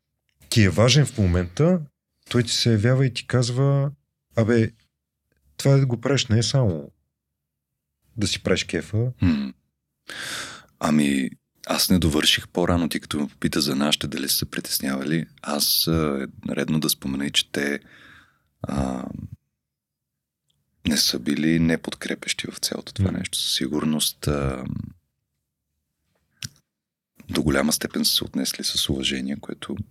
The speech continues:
Speaker 2: а, е важно. М, можело е на много по-ранен етап, както се случва в, а, много случаи,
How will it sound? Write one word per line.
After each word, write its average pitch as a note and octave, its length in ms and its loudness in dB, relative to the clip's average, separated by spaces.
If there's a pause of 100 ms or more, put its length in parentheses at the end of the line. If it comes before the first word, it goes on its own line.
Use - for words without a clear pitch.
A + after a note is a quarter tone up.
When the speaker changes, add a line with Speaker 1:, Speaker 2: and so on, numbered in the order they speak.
(760)
Speaker 2:
а, - 320 -6 (1040)
е D#2 100 0
важно. E2 440 0 (1300)
М, - 200 -10 (600)
можело D2+ 360 2
е D#2 40 2
на D2+ 100 0
много D#2 220 -2
по-ранен D#2 500 0
етап, C#2+ 260 -6
както - 260 -6
се - 60 -4
случва - 440 -4
в, - 300 -14 (1120)
а, - 320 -6 (280)
много C#2+ 240 -2
случаи, - 500 -4